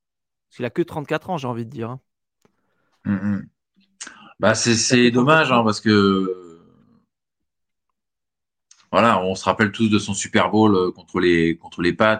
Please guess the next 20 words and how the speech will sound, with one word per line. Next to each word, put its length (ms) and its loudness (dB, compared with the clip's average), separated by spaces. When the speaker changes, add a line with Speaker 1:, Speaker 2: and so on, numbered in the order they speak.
Speaker 2:
euh, 280 -8
la 100 0
Philly 220 -6
Speaker 1:
Je 40 -6
m'en 40 -6
rappelle. 140 0
Speaker 2:
spéciale, 300 0
tout 100 -16
ça. 180 -2
Enfin, 180 0
il 120 -2
était, 600 -2
<clears throat> 2000 -4
voilà, 260 2
il 260 -4
marchait 260 -2
sur 180 2
l'eau, 240 6
je, 380 -4
ce, 460 -4